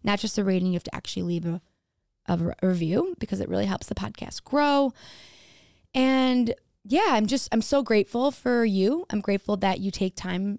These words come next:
to walk with me and to listen and to learn. And I'm just, I'm really excited for the next part of the journey because we're coming up on eight episodes. This is episode eight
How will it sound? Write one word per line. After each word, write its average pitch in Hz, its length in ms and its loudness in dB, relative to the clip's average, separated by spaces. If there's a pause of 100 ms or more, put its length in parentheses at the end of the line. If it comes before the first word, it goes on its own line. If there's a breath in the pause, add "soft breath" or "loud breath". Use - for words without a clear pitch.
to - 120 -4
walk 185 220 -2
with - 160 -8
me 262 200 -2
and 202 100 -2
to 190 80 -2
listen 214 520 -2
and 180 160 -2
to 185 100 -2
learn. 196 500 0 (460)
And 190 100 -4
I'm 185 160 -2
just, - 400 -4
I'm 190 120 -2
really 202 200 4
excited 185 400 -4
for - 60 -16
the 208 80 -4
next 202 200 -6
part - 160 -6
of 233 60 -8
the - 60 -12
journey 107 320 -8
because 190 420 -6 (920 soft breath)
we're 202 100 -14
coming 254 220 2
up 254 120 0
on 220 160 -2
eight 196 200 2
episodes. 294 540 0
This 220 120 -4
is 208 60 -6
episode - 380 -2
eight 233 240 0